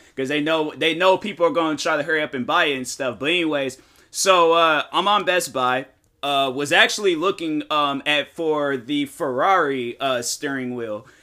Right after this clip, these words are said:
And I'm honestly happy that I didn't get it because there was, like, bad reviews for it and stuff. And I was like, "Fam, like, I was really,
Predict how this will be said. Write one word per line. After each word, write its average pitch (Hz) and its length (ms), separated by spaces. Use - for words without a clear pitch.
And 156 380
I'm 175 160
honestly 185 520
happy 165 320
that 156 120
I 156 80
didn't 139 320
get 165 120
it 147 120
because 139 420
there 160 200
was, 139 120
like, 123 240
bad 151 280
reviews 139 500
for 127 260
it 117 60
and 117 160
stuff. 127 320
And 127 80
I 151 140
was 139 140
like, 127 220
"Fam, 170 300
like, 135 180
I 160 120
was 160 360
really, 160 560